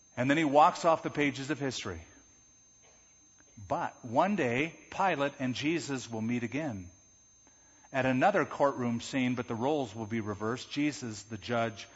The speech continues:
and Pilate on trial. What will I do with Jesus who is called Christ? Well, whatever you do will be your judgment. It will determine your destiny. I heard about a young man who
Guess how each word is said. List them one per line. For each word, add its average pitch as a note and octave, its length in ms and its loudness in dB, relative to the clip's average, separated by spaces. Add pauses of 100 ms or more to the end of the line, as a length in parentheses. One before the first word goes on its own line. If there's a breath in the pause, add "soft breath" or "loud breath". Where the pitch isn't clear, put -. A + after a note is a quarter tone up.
(760 soft breath)
and F#2 140 -12
Pilate A#2 320 2
on G#2+ 160 2
trial. A2+ 400 -4 (2000 soft breath)
What C#4+ 240 10
will D4 180 10
I C#4 140 12
do A3+ 240 6
with F#3 200 4
Jesus F3 460 2
who E3 140 2
is D#3+ 100 -2
called E3 300 4
Christ? C#3+ 400 2
Well, D#3 140 4
whatever G#3 440 8
you A3+ 220 4
do C#3 640 4 (760)
will B2 140 -4
be C3 140 -2
your C3+ 180 2
judgment. A#2 480 0 (1900)
It C#3+ 80 -4
will C3+ 140 0
determine D3 540 0
your D#3 260 4
destiny. B2+ 440 0 (140)
I A#2+ 80 -4
heard D3 160 0
about C3 200 4
a A#2+ 40 2
young B2+ 420 2
man B2+ 280 4
who A#2 260 0